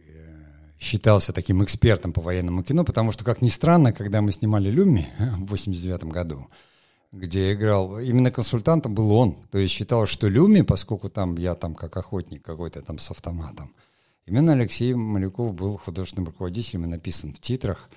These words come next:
Потому что вот такого уровня мы себе представляли. Вот это было там... Есть там какая-то охота и какой-то лес, а он снимал фильмы про десантников. А, поэтому имеется в виду, как худрук, по монтажу,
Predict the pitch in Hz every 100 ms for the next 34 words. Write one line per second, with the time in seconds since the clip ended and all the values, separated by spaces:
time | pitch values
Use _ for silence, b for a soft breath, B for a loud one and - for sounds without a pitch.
0 | b b b b 113 98 120 131 - 127
1 | - 123 131 107 127 143 104 92 90 -
2 | 78 85 - 92 92 82 76 82 113 90
3 | 87 95 90 80 78 71 _ - 107 147
4 | 123 98 98 92 82 - 85 - 131 131
5 | 85 87 80 101 - 87 113 135 80 92
6 | - 98 92 90 - 85 82 82 80 78
7 | 123 120 95 - - b b b b b
8 | b 92 90 90 98 98 101 113 123 131
9 | 123 - 120 120 131 117 117 107 127 123
10 | 117 - 151 143 135 117 131 160 147